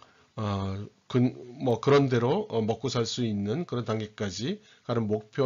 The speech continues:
연도가 이천이십 년입니다. 이제 일 년밖에 남지 않았기 때문에, 에, 현, 일 년 사이 동안 빈곤층에 대한 정책을 어떻게 쓸 것인가. 그리고, 어, 양안 관계, 특히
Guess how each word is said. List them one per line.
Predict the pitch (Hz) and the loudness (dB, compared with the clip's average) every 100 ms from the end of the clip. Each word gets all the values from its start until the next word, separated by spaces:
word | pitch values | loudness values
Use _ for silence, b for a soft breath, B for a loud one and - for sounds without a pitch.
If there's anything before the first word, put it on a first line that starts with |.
| 120 | 0
연도가 | 101 98 107 135 139 b b b | 0 -2 -2 -4 -6 b b b
이천이십 | 120 120 139 107 98 110 | -4 0 0 0 0 0
년입니다. | 104 98 90 85 90 76 b b b | 0 0 -4 -6 -8 -10 b b b
이제 | 113 113 | -6 -4
일 | 101 113 | 0 2
년밖에 | 135 135 127 127 | 2 2 -2 -2
남지 | 104 98 | -4 -2
않았기 | 107 98 113 | -4 -4 -10
때문에, | - 110 95 87 151 - b b b b - | -6 -4 -2 -4 -6 -8 b b b b -8
에, | 113 107 104 | -4 -2 -4
현, | - 143 127 101 - - | -2 -2 0 -4 -10 -10
일 | 165 143 151 | -2 0 4
년 | 165 165 | 2 2
사이 | 139 143 135 | 2 2 2
동안 | 131 143 160 | 2 2 2
빈곤층에 | - 127 131 139 - 127 | 0 4 6 4 2 2
대한 | 120 | 2
정책을 | 110 107 104 123 | 0 -4 -4 -4
어떻게 | 98 - 117 | -4 -4 -6
쓸 | 104 107 | -6 -6
것인가. | 104 - 98 87 80 - b b b b b b b b b _ | -8 -8 -8 -6 -8 -14 b b b b b b b b b _
그리고, | 131 127 117 143 196 - _ b b b _ _ | 0 2 4 4 2 -10 _ b b b _ _
어, | 117 107 104 | 0 2 2
양안 | 98 101 117 143 151 | 2 4 4 4 4
관계, | 127 101 90 85 87 - | 2 0 -2 -6 -10 -16
특히 | - 120 - 123 151 185 | -8 -8 -2 2 2 0